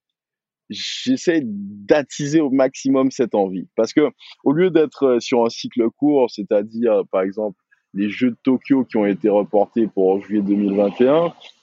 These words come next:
c'est s'ancrer sur un cycle plus long qui, justement, laisse la place, bah, justement, l-, laisse moins de place à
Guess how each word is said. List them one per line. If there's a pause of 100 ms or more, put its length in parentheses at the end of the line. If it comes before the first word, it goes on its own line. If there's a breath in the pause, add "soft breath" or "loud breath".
(100)
c'est
s'ancrer
sur
un
cycle
plus
long (360)
qui,
justement,
laisse
la
place, (760)
bah,
justement,
l-, (240)
laisse
moins
de
place
à